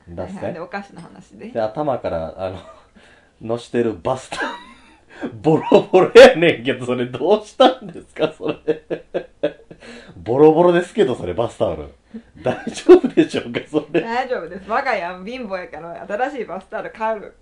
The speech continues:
Speaker 2: 買うお金ないんです。
Speaker 1: お金ないんでしょうか。
Speaker 2: はい。
Speaker 1: もう、北斗の拳ツーで、ケンシロウが砂漠の中で、それ、頭から被ってたやつぐらいボロボロですけど、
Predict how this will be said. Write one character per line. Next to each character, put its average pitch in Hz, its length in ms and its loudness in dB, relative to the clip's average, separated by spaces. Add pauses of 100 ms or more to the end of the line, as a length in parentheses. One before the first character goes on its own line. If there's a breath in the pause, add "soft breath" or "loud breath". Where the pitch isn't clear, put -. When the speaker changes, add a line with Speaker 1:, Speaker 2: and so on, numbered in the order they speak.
Speaker 2:
買 190 180 -12
う 208 220 -14
お - 80 -18
金 208 220 -10
な 214 120 -10
い 233 40 -10
ん - 40 -12
で - 60 -18
す。 110 40 -8
Speaker 1:
お 110 40 -10
金 127 220 -2
な 120 160 0
い 170 60 -2
ん 147 40 -4
で 101 140 -6
し - 60 -12
ょ 76 80 -12
う 76 60 -16
か。 76 240 -18
Speaker 2:
は 185 280 -12
い。 - 80 -20 (220)
Speaker 1:
も 104 120 -12
う、 - 40 -14
北 190 220 -4
斗 151 160 2
の 117 80 0
拳 104 220 -6
ツ - 140 -12
ー 113 140 -6
で、 92 180 -4
ケ 160 180 -4
ン 170 80 -4
シ 165 120 -6
ロ 151 100 4
ウ 151 40 0
が 135 100 -2
砂 107 160 -2
漠 117 220 0
の 139 80 0
中 101 180 0
で、 - 80 -2
そ - 60 -6
れ、 - 60 0
頭 185 320 6
か - 160 -6
ら - 160 0
被 151 260 -2
っ 165 40 0
て - 180 -4
た 202 100 6
や 123 140 2
つ 131 80 -8
ぐ 139 60 -2
ら 127 100 -2
い 113 60 -6
ボ 107 120 -6
ロ 104 100 -6
ボ 113 100 -2
ロ 117 80 0
で 120 140 -2
す - 60 -20
け 123 120 -4
ど、 95 160 -12